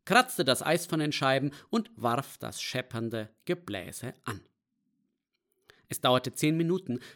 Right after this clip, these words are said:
bis sich die beschlagene Frontscheibe so weit erholt hatte, dass er losfahren konnte.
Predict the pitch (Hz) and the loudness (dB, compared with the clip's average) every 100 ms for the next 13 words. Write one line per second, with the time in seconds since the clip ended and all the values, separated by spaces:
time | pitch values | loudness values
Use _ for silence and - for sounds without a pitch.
0 | - 156 156 - 160 151 - 190 208 170 | 0 2 2 -2 -2 0 4 6 6 2
1 | 147 - 165 202 - - 175 175 165 208 | 0 0 0 0 -2 2 2 2 2 4
2 | 175 165 165 131 - 143 139 139 - 131 | 4 4 2 -4 2 0 2 -2 -2 -2
3 | 131 - 170 170 - 113 104 - - - | -2 0 0 -2 -4 -6 -6 -8 -12 -14